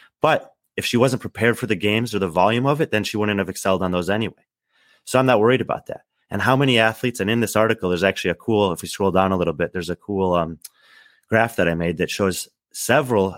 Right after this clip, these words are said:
high-level games athletes who have not done great at the games in their first year and then have c-, the set, the following year or that they competed at the games. Sometimes it wasn't the exact next year. Yeah, this one did a lot better.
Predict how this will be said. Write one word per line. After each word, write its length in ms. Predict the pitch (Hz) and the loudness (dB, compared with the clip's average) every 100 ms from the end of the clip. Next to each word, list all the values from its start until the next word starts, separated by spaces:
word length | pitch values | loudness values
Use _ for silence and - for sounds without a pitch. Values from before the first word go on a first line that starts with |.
| - - | -14 -4
high-level 420 | 104 101 92 90 | 0 0 -2 -2
games 320 | 92 104 95 | -2 -2 0
athletes 440 | 87 85 90 85 | 0 0 -6 -10
who 260 | - 101 95 | -10 -8 -6
have 400 | 95 92 90 - _ - - | 0 2 0 -4 _ -20 -4
not 280 | 104 113 - | 0 0 0
done 180 | 117 98 | -4 0
great 200 | 101 98 | 0 0
at 100 | - | -4
the 80 | |
games 380 | 87 95 98 92 | -4 -2 -2 -4
in 80 | 92 | -4
their 120 | 90 | -6
first 380 | - 95 90 - | -4 -4 -4 -4
year 260 | 87 80 - _ _ _ - | -4 -4 -8 _ _ _ -6
and 140 | 98 | -2
then 120 | 95 | 0
have 160 | 92 90 | -2 -6
c-, 100 | - - _ | -12 -20 _
the 100 | 90 | -8
set, 260 | - 127 - | -2 -2 -2
the 140 | 98 - | -8 -2
following 500 | 127 120 120 110 98 | 2 2 2 0 0
year 400 | 104 107 98 95 | 0 2 0 -2
or 140 | - 190 - | -6 -6 -4
that 140 | 92 | -2
they 80 | 90 | -2
competed 360 | - 78 123 101 | -4 -2 2 2
at 120 | - | 0
the 80 | 85 | -4
games. 320 | 85 80 87 | -4 -6 -6
Sometimes 280 | 87 90 85 | -2 -2 0
it 80 | 85 | -2
wasn't 300 | 85 82 - | -2 -4 -6
the 140 | 90 85 82 | -2 -2 -4
exact 360 | 85 85 82 90 | -2 0 0 -4
next 240 | 82 - | -4 -2
year. 200 | 85 73 _ - | -2 -2 _ -8
Yeah, 120 | 78 | -2
this 220 | 101 95 | -2 0
one 200 | 85 82 - _ _ _ _ _ _ - | -2 -4 -6 _ _ _ _ _ _ 0
did 120 | 113 | 2
a 60 | 110 | 4
lot 200 | 104 98 | 4 2
better. 260 | 92 - | 0 -2